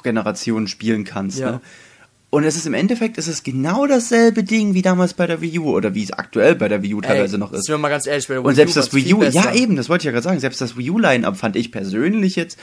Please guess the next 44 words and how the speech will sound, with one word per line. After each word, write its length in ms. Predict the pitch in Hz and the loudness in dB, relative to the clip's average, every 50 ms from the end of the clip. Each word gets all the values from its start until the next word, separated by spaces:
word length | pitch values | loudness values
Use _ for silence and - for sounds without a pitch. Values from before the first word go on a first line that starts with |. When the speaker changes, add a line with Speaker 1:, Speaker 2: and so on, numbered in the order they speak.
| - - - - _ | -20 -20 -20 -20 _
Speaker 1:
sogar 320 | _ - - 139 131 156 147 | _ -6 -4 -2 0 0 0
noch 160 | 139 135 127 | 0 0 -2
viel 220 | - - - 131 | -4 -4 -2 -2
besser. 360 | 101 - - 202 - - 170 - | -2 -2 -4 -4 -2 -2 -2 0
Und 80 | 104 123 | 0 -2
da 80 | 131 131 | -2 -4
stelle 180 | - 170 - | -4 -4 -4
ich 100 | 135 - | -2 0
mir 60 | 202 | 2
wirklich 160 | 185 208 202 190 | 0 2 0 -2
die 80 | - | -6
Frage, 280 | 185 - 180 180 165 156 - - - - - 120 - | -6 -4 -4 -4 -4 -6 -12 -16 -20 -20 -16 -6 -2
warum, 640 | 147 151 147 117 - 190 247 311 370 370 330 - - | -2 -2 -2 0 2 2 2 2 2 -2 -4 -4 -6
also 340 | - - - 107 - 110 - | -6 -6 -6 -4 -4 -2 -2
warum 600 | 196 285 285 - - 247 254 233 208 202 214 202 | 0 -2 -2 -2 0 0 2 2 2 2 0 0
verkauft 580 | - 170 - - 147 160 - 330 320 - - | -4 -6 -6 -6 -6 -2 -2 -2 -2 -4 -10
sich 160 | - 254 226 | -12 -10 -8
dann 180 | - 196 190 190 | -4 -2 -2 -2
die 100 | 180 180 | -2 -2
P 200 | - - 175 156 | -4 -6 -4 -4
S 140 | 143 135 - | -4 -6 -8
vier 420 | - - - 185 202 247 233 202 | -14 -10 -6 -4 -2 -2 -2 -2
so 160 | 156 156 196 | -2 -4 -6
viel 200 | 226 233 254 240 | -6 -6 -6 -8
besser 420 | 233 - 196 196 190 - 202 208 - - - - - - - - _ - - - 80 - - | -6 -4 -6 -6 -4 -6 -8 -10 -12 -18 -20 -20 -20 -20 -20 -20 _ -16 -14 -14 -12 -10 -6
als 400 | - - 110 - 165 156 151 - | -4 -2 0 0 0 0 -2 -6
die 160 | - 170 147 147 | -8 -8 -6 -4
Wii 160 | 156 151 202 | -2 0 0
U? 220 | 269 349 269 185 - - - - - _ _ _ - - - _ - - - - - - - - | 0 0 0 -2 -2 -6 -16 -20 -20 _ _ _ -20 -20 -20 _ -18 -14 -14 -14 -14 -14 -14 -10
Es 300 | - - 143 139 - - | -6 -4 -4 -4 -6 -8
ist, 180 | 156 147 - - | -10 -10 -6 -6
es 160 | 139 - - | -6 -6 -2
geht 180 | - 180 185 | -2 -2 -2
mir 100 | - - | -2 -4
einfach, 200 | - 110 107 117 | -4 -4 -6 -6
das, 220 | - - 156 - - | -8 -8 -8 -6 -6
das 220 | 190 202 190 - _ _ _ | -6 -6 -6 -8 _ _ _
geht 160 | - 175 175 135 | -8 -8 -6 -4
mir 120 | 131 - | -4 -2
einfach 180 | 110 120 113 104 | -2 -2 -2 -4
nicht 140 | 104 98 | -6 -6
in 60 | 104 92 | -8 -10
den 40 | |
Schädel. 280 | 92 - - 104 - - | -8 -6 -6 -8 -8 -10